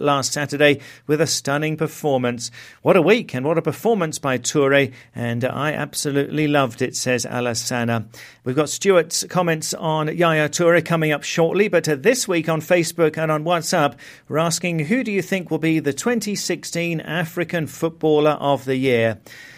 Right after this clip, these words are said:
The Confederation of African Football has announced the five-man shortlist for the African Player of the Year.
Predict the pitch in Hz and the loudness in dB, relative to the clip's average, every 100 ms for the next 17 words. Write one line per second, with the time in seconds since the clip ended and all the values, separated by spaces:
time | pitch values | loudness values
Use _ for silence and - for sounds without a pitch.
0 | - - 120 127 120 120 139 147 143 135 | -12 -6 -6 -2 0 2 4 2 0 -2
1 | 147 143 131 131 135 156 156 165 143 143 | 0 -2 -4 -4 -2 -2 2 2 2 0
2 | 143 147 151 - 135 202 185 156 160 156 | 0 0 -2 -6 -6 -2 0 0 0 -2
3 | 143 - 226 - 151 - - 190 156 147 | 0 2 2 4 2 2 -2 0 0 0
4 | 160 151 143 143 - 165 151 135 - 120 | -2 -2 -2 -4 -2 0 4 4 0 -2
5 | 120 127 151 180 | 0 4 4 4